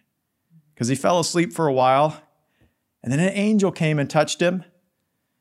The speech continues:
and he woke up, and there were some hot cakes, you know, cooking on a stone, and a cruse of water, and he ate it, and he drank it.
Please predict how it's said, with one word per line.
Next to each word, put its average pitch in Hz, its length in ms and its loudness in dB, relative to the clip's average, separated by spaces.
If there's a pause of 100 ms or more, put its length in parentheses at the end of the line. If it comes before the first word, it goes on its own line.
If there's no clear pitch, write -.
and 131 80 -6
he 139 60 2
woke 165 280 2
up, 180 180 2
and 135 120 2
there 143 80 2
were 143 120 0
some 120 220 -2
hot 143 380 0 (400)
cakes, - 560 -6 (760)
you 131 80 -8
know, 127 180 -2
cooking 143 360 -4
on 127 140 -2
a - 20 0
stone, 139 600 -2 (840)
and 113 260 0
a - 40 -10
cruse 143 400 0
of 120 160 -2
water, 131 500 2 (1300)
and 113 100 -4
he 120 140 0
ate 135 220 2
it, 156 160 -2
and 131 80 -8
he 120 80 -2
drank 123 320 0
it. - 240 -6